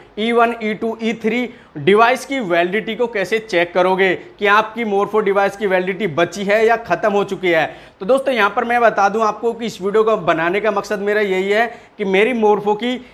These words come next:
ई थ्री डिवाइस जो अब नाटक कर रही है, लगता है कि अब उसको एक साल पूरा हो चुका है, वो वर्क नहीं कर रही है। तो इसके लिए दोस्तों, मैंने चेक करने के लिए मैं आपको दिखाऊंगा कि अपनी खुद से अपनी Morpho ई थ्री या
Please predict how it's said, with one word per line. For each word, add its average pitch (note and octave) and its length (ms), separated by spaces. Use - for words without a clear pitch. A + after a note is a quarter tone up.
ई A#3 140
थ्री A#3+ 260
डिवाइस G#3 340
जो F#3 140
अब A3+ 180
नाटक F3+ 380
कर F#3+ 120
रही F#3+ 100
है, G#3+ 60
लगता G3 300
है A3 80
कि A3+ 100
अब G#3+ 100
उसको A3+ 300
एक G3 200
साल G3+ 220
पूरा A3 260
हो F3 180
चुका F3 280
है, G3+ 440
वो F#3+ 140
वर्क F#3 300
नहीं F3+ 220
कर F#3 160
रही E3+ 100
है। D3+ 180
तो A3+ 160
इसके A#3+ 280
लिए C4 140
दोस्तों, C#4 320
मैंने A#3+ 480
चेक G3 260
करने G#3+ 220
के A3+ 100
लिए A#3+ 120
मैं A#3 100
आपको A3+ 240
दिखाऊंगा G3 440
कि A3 280
अपनी A3+ 440
खुद G#3+ 140
से B3 180
अपनी B3 220
Morpho G3 540
ई G#3+ 100
थ्री A#3 280
या A#3 80